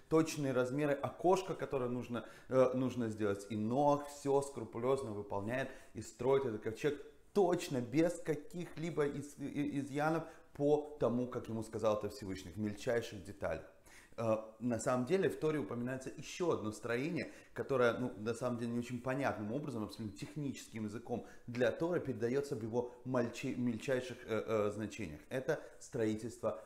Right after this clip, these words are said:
временного храма, что самое интересное, и постоянный храм в Иерусалиме, говорится, что царь Соломон, который заканчивал строительство храма, начатое царем Давидом, ему Всевышний показывал в пророчестве каждую деталь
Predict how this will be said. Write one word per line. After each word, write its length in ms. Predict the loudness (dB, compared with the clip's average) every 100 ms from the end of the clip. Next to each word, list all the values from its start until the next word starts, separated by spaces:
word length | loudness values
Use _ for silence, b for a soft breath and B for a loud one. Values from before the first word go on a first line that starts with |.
| B
временного 600 | -4 0 2 2 0 0
храма, 380 | 0 0 0 -2
что 120 | -10
самое 220 | -8 -8 -6
интересное, 480 | -2 -2 -2 -8 -6
и 200 | -10 B B
постоянный 540 | -14 -8 -4 0 0 0
храм 260 | -2 -4
в 40 | -2
Иерусалиме, 500 | -4 -4 -4 -2 -2
говорится, 340 | -2 -4 -6
что 240 | -8 -8 B B
царь 200 | -4 -2
Соломон, 460 | -2 -4 -2 0 -2
который 320 | -2 -2 -2
заканчивал 540 | -2 -4 -4 -6 -6
строительство 460 | -8 -6 -6 -8 -10
храма, 300 | -4 -4 -2
начатое 380 | -6 -8 -8 -10
царем 280 | -8 -8 -6
Давидом, 320 | -4 -2 -4 B B
ему 160 | -4 -2
Всевышний 420 | -2 -6 -6 -6
показывал 400 | -6 -4 -2 -2
в 60 | -2
пророчестве 420 | 0 0 -2 -10
каждую 640 | -10 -2 0 0 -2 -4
деталь 460 | -4 -6 0 2